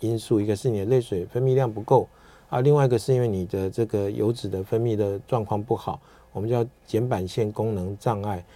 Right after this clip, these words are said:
好，这个在，在干眼症的族群，因为有的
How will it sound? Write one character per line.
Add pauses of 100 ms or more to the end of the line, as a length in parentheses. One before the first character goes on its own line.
(160)
好，
这
个
在，
在 (260)
干
眼
症
的
族
群，
因
为
有
的